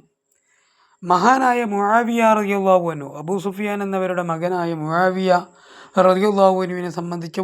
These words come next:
വളരെ മോശപ്പെട്ട രൂപത്തിൽ കേരളത്തിലെ ഒരു ഷിയ സ്വാധീനമുള്ള കുരുവട്ടൂരി നേതാവ് സംസാരിച്ച് Facebook-ിലൂടെ ലേഖനം എഴുതി. ആ ലേഖനം അവിടെ തന്നെ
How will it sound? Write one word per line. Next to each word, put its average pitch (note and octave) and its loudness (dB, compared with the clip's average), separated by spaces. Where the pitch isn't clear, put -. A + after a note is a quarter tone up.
വളരെ A#3+ 0
മോശപ്പെട്ട G3 -4
രൂപത്തിൽ E3+ -4
കേരളത്തിലെ A#3+ 2
ഒരു A3 0
ഷിയ G#3 -2
സ്വാധീനമുള്ള G#3+ -2
കുരുവട്ടൂരി G3+ -2
നേതാവ് F3+ 2
സംസാരിച്ച് F3+ -4
Facebook-ിലൂടെ G#3+ 0
ലേഖനം F#3+ 0
എഴുതി. F3+ -2
ആ F3+ 2
ലേഖനം G3 2
അവിടെ G3+ 0
തന്നെ A#3 2